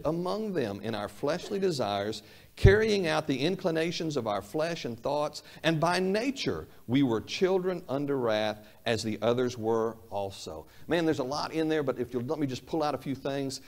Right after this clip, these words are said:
One of the things that it's saying there in the first verse, it says, "And you were dead in your trespasses and sins." What have we just learned? Hey, we were created in God's image. That, and, and if you think about that, that means life, and it means life abundant.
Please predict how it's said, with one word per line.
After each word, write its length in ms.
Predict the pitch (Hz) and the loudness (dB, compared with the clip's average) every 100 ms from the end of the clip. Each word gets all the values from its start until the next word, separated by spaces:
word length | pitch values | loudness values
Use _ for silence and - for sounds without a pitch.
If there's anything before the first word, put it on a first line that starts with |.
| - - | -20 -6
One 220 | 127 175 | 2 4
of 60 | 185 | 4
the 80 | |
things 260 | - 175 156 | 2 0 4
that 80 | 139 | 2
it's 160 | 123 | 2
saying 360 | - 160 156 147 | 0 0 0 2
there 200 | 143 143 | 4 4
in 120 | 135 | 4
the 120 | 127 120 - | 0 -2 -4
first 260 | - 156 156 | 2 2 2
verse, 400 | 135 123 107 - | 2 2 2 -4
it 200 | 113 - | -8 -4
says, 360 | - 143 135 - - - | 2 4 2 -2 -10 0
"And 220 | 131 127 | 2 2
you 160 | 165 | 4
were 160 | 156 127 | 6 6
dead 420 | 113 101 143 175 | 4 4 6 6
in 100 | 180 | 4
your 120 | 165 | 0
trespasses 760 | 160 170 156 - 160 143 151 139 | -2 -2 -2 -4 -4 -4 -6 -4
and 160 | 135 | -4
sins." 260 | 127 139 120 - | -4 -6 -6 -8
What 140 | - 190 | 4 6
have 100 | 214 | 6
we 80 | 185 | 4
just 240 | 202 202 | 2 2
learned? 440 | 180 190 208 214 208 - | 2 2 0 -2 -8 2
Hey, 160 | 220 196 | 2 4
we 160 | 143 262 | 2 4
were 140 | 240 | 4
created 420 | - 185 233 214 | 4 6 6 6
in 100 | 156 | 4
God's 320 | 151 160 165 | 2 2 2
image. 300 | 170 226 120 | 2 2 2
That, 220 | 127 165 - - | 2 2 -2 -2
and, 120 | 151 | 0
and 140 | 151 151 | 2 2
if 100 | 139 | 2
you 80 | 143 | 2
think 200 | 262 254 | 0 2
about 180 | 143 135 | 2 2
that, 160 | 147 | 2
that 180 | 180 185 | 2 2
means 240 | 180 165 127 | 2 2 2
life, 400 | 160 220 202 151 | 2 4 2 2
and 100 | 135 | 0
it 40 | |
means 200 | 147 139 | 0 0
life 300 | 143 175 156 | 0 0 0
abundant. 500 | 143 170 233 170 | 0 2 2 2